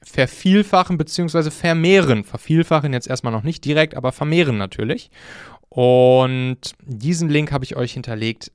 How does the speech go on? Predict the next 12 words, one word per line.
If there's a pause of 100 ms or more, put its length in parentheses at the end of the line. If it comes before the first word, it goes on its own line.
unter
machen (140)
Punkt
F
M
slash (240)
cake, (240)
also
wie
der
englische (120)
Kuchen,